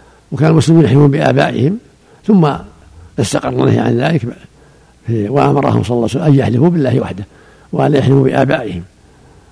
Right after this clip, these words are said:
قال ابن مسعود: "لا نهى بالله كاذبا أحب إلي من أن أحلف بغيره صادقا"، يعني الكذب الذي هو من أعظم الجرائم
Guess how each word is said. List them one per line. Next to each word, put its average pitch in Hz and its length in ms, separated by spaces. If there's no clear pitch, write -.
قال 151 120
ابن 165 100
مسعود: 160 320
"لا 185 160
نهى 147 240
بالله 147 300
كاذبا 196 480
أحب 185 260
إلي 175 180
من 175 100
أن 165 360
أحلف 127 220
بغيره 180 440
صادقا"، - 420
يعني 135 180
الكذب 180 300
الذي 156 200
هو 143 100
من 139 240
أعظم 147 280
الجرائم 185 560